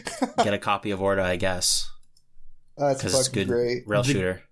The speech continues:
Speaker 1: Can I talk about
Speaker 2: What?
Speaker 3: the game responsible for the death of comedy?
Speaker 1: Can I talk about how You Don't Know Jack was revealed here? Which is like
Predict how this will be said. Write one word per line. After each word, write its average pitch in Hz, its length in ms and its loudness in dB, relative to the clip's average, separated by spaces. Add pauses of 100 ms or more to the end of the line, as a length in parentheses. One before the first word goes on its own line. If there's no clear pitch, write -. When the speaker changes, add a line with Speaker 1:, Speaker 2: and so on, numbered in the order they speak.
(160)
Speaker 1:
Can 147 120 0
I 165 80 4
talk 190 340 2
about 202 380 6
Speaker 2:
What? 196 120 2
Speaker 3:
the 160 120 2
game 147 300 2
responsible 135 540 0
for 170 180 2
the 151 140 2
death 127 400 0
of 143 220 -2
comedy? 160 920 0 (200)
Speaker 1:
Can 196 140 0
I 175 100 4
talk 175 280 6
about 170 300 4
how 160 80 4
You 151 240 2
Don't 160 200 2
Know 160 140 6
Jack 131 520 0
was 139 240 2
revealed 135 520 2
here? 156 460 4 (800)
Which 147 280 0
is 135 140 2
like 143 440 4